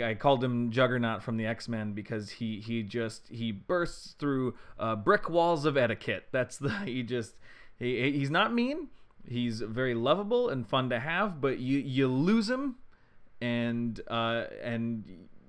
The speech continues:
you never know when he's gonna fall asleep somewhere,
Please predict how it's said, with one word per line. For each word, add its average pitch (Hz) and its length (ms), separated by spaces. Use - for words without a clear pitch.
you 147 220
never 180 240
know 190 200
when 185 160
he's 165 100
gonna 165 180
fall 175 260
asleep 233 380
somewhere, 120 540